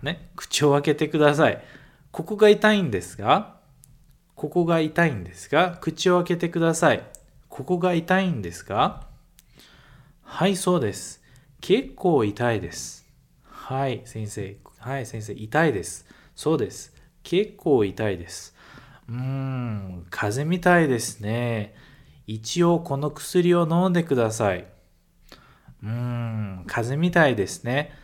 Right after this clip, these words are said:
一応この薬を飲んでください。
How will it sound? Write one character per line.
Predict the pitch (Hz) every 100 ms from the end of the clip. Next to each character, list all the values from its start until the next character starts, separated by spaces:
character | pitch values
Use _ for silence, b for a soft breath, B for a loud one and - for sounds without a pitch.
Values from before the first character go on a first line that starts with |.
| b b b b b _ _ _ _
一 | 127 113 - 170
応 | 165
こ | 170
の | 147 151
薬 | - - 180 170 175
を | 170
飲 | 147 156
ん | 160
で | 143
く | -
だ | 110 104
さ | -
い。 | 87